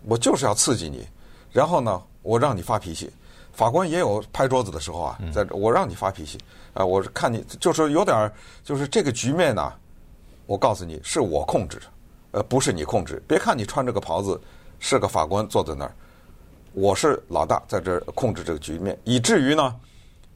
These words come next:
Speaker 1: 这个法官到最后不得不跟他的那个律师啊，跟川普的律师说：“哎，你能不能管管你那委托人呐？”这话都说出来了。
Speaker 2: 嗯。
Speaker 1: 呃，“你能不能 control 你的 client？就是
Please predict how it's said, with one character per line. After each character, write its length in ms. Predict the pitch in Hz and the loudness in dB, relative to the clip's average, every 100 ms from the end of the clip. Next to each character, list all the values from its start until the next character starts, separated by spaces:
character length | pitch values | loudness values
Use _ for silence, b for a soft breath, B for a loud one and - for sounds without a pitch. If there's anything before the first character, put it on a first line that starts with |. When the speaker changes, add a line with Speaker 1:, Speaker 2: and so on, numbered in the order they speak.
| - - | -20 -2
Speaker 1:
这 80 | 156 | 0
个 80 | |
法 160 | - 90 | 2 0
官 200 | 87 135 | 2 0
到 160 | 131 117 | 0 -2
最 140 | 127 | 0
后 100 | 117 | -2
不 160 | - 120 | -2 0
得 140 | 127 | 0
不 260 | 120 110 - - | 0 -4 -4 0
跟 180 | 135 127 | 0 2
他 160 | 131 | -2
的 160 | 113 98 | 0 0
那 140 | 101 | 0
个 160 | 98 - | 0 2
律 160 | 170 120 | 2 2
师 180 | 147 | 2
啊， 160 | 165 - - | 2 0 -8
跟 160 | 127 120 | -10 -4
川 220 | 156 147 | -2 -2
普 140 | 85 | -4
的 140 | 82 92 | -4 -4
律 120 | 104 | -4
师 140 | 98 | -6
说 240 | 92 110 - B B B B B - | -2 -2 -2 B B B B B 0
：“哎， 100 | 240 | 2
你 100 | 170 | 4
能 140 | 175 | 4
不 60 | 269 | 2
能 100 | 196 | 2
管 260 | 147 240 | 2 2
管 140 | 269 165 | 2 2
你 100 | 110 | 0
那 100 | 113 - - - | -4 -6 -20 -8
委 120 | 101 | -6
托 160 | 107 90 | -2 -2
人 100 | 73 | -2
呐？” 100 | 69 | -6
这 80 | - | -4
话 200 | - 151 | 0 2
都 100 | 95 | 0
说 160 | 95 101 | 0 -2
出 80 | 76 | -2
来 100 | 60 | -8
了。 100 | - | -8
Speaker 2:
嗯。 200 | 92 82 69 | -10 -8 -2
Speaker 1:
呃 120 | 101 | 0
，“你 180 | 113 131 | 2 2
能 160 | 139 | 2
不 60 | 185 | 2
能 80 | 160 | 0
control 540 | - 127 - 208 123 | 0 -4 0 0 0
你 100 | 82 | -4
的 80 | 92 | -10
client？ 400 | - 101 82 67 - | -4 -2 -2 -6 -12
就 120 | - 113 | -4 0
是 240 | 117 101 | 2 2